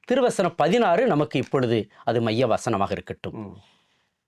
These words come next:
Speaker 1: "தேவன் தம்முடைய ஒரே பேரான குமாரனை விசுவாசிக்கிறவன் எவனோ,"
Speaker 2: ம்.
Speaker 1: அந்த எவனோ என்கிற வார்த்தையிலே கருத்தவர் இல்லை, சிவத்தவர் இல்லை, குட்டை இல்லை, நெட்டை இல்லை, படித்தவர் இல்லை, படிக்காதவர் இல்லை, ஆண் இல்லை, பெண் இல்லை,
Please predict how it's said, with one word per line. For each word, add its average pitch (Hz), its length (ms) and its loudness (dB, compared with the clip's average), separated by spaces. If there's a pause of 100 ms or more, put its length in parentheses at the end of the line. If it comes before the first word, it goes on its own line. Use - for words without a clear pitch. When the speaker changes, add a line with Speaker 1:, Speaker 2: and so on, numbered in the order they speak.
(140)
Speaker 1:
"தேவன் 262 480 0
தம்முடைய 202 380 2
ஒரே 180 360 2
பேரான 208 460 0
குமாரனை 151 640 0
விசுவாசிக்கிறவன் 226 1040 0
எவனோ," 240 800 2 (260)
Speaker 2:
ம். 113 180 -14 (100)
Speaker 1:
அந்த 170 200 0
எவனோ 247 540 4
என்கிற 208 380 2
வார்த்தையிலே 147 640 0 (640)
கருத்தவர் 175 420 2
இல்லை, 147 420 0 (180)
சிவத்தவர் 208 440 0
இல்லை, 156 380 0 (160)
குட்டை 208 360 -2
இல்லை, 180 240 2
நெட்டை 185 300 0
இல்லை, 180 300 2
படித்தவர் 196 480 0
இல்லை, 156 260 0
படிக்காதவர் 196 520 2
இல்லை, 185 320 0 (280)
ஆண் 233 360 2
இல்லை, 180 280 2
பெண் 214 440 2
இல்லை, 175 360 0